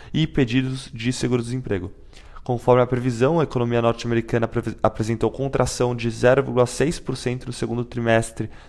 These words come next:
desse ano, confirmando a entrada na recessão técnica, seguindo da contração de um vírgula seis por cento no primeiro trimestre. No mesmo dia, pedidos iniciais de seguro-desemprego atingiram cento e noventa e três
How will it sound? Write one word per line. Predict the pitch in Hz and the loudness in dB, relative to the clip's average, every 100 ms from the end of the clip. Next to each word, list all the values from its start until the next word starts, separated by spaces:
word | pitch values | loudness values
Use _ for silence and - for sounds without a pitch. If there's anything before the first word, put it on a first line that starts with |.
| - | 0
desse | 139 - - 123 | 0 0 0 2
ano, | 147 170 - - - | 2 -2 -6 -18 -18
confirmando | - 175 170 156 131 156 156 - | -6 -6 -2 2 2 2 0 0
a | - | 0
entrada | 135 131 131 135 131 - | 0 2 4 4 2 -2
na | 120 | 2
recessão | 123 127 131 - 135 | 2 2 0 0 -2
técnica, | 131 120 107 101 - - - - - - | 0 -2 -2 -6 -8 -10 -16 -20 -20 -14
seguindo | - 127 113 127 135 | -4 -2 -2 -4 0
da | 131 | 0
contração | 127 131 127 127 131 127 | 0 -2 -4 -2 -2 -4
de | 117 | -4
um | 131 156 | -6 -6
vírgula | 160 143 135 | -6 0 0
seis | 139 160 - | 0 -6 -8
por | 151 | -12
cento | - 135 131 | -8 -6 -6
no | 135 | -8
primeiro | 131 127 123 | -6 -4 -4
trimestre. | 123 147 107 90 - - - - - - - - - - - - - - - - - | -4 -2 -2 -2 -8 -20 -20 -20 -20 -20 -20 -20 -20 -20 -20 -20 -20 -20 -20 -20 -4
No | 131 131 | 2 2
mesmo | 131 139 143 | 4 4 4
dia, | 127 123 165 165 - | 0 0 -2 -2 -4
pedidos | 135 120 131 127 123 | -4 -4 -6 -6 -4
iniciais | 135 127 135 123 117 117 | -4 -2 2 4 4 0
de | 131 | -10
seguro-desemprego | - 127 120 120 117 127 123 135 135 | -4 -2 0 -2 -4 -6 2 2 4
atingiram | 131 131 117 120 120 | 0 -4 -4 -4 -6
cento | - 131 131 | -4 -6 -2
e | |
noventa | 135 127 127 | -2 -2 -4
e | |
três | 123 123 123 - | -2 -2 -2 -6